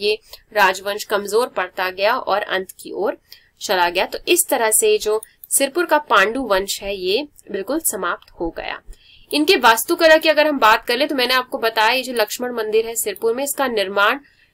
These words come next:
जो इनकी माता थी वस्तु देवी उन्होंने शुरू किया था, लेकिन खत्म किया है महाशिव गुप्त बाला अर्जुन ने। और पांडवों के समय ही लक्ष्मणेश्वर मंदिर बना। मैंने आपको शुरुआत में बताया ईशा देव ने बनाया था इसको,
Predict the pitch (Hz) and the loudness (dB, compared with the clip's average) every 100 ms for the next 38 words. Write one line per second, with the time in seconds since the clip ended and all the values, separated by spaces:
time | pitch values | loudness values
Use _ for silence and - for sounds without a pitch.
0 | _ - 247 247 254 240 240 208 202 254 | _ -4 0 2 0 -2 2 2 4 2
1 | 254 240 214 - 254 226 208 262 233 254 | 0 -2 -2 -2 -2 2 2 2 -2 -2
2 | 294 - 254 277 - 202 - 294 269 262 | -4 -4 -4 -4 0 2 2 -2 -2 -6
3 | 254 220 214 226 220 202 240 240 214 214 | -8 -4 -4 -2 0 0 0 -4 -2 0
4 | - 233 202 254 - 214 190 190 180 165 | -2 -6 -6 -10 -6 2 4 4 2 -2
5 | 170 156 - - - - - - - - | -8 -8 -10 -6 -6 -6 -10 -12 -16 -12
6 | - - - 208 - 220 233 311 320 359 | -10 -10 -10 -8 2 4 4 2 0 2
7 | 269 254 262 370 - - - _ - - | 2 0 -2 -4 -6 -14 -18 _ -8 0
8 | 240 - 269 269 262 - 320 254 214 220 | 0 2 2 4 4 4 2 2 2 2
9 | 208 214 359 339 _ _ _ _ _ _ | 4 4 2 -2 _ _ _ _ _ _
10 | _ _ _ _ _ _ 226 202 208 214 | _ _ _ _ _ _ -4 2 2 2
11 | 240 - 208 - 240 214 202 240 - 226 | -2 0 2 2 0 0 2 2 0 -4
12 | - 220 214 208 214 202 185 175 196 247 | -2 2 2 2 0 2 2 2 0 -4
13 | - 214 - 262 381 | -4 -4 -2 -4 -4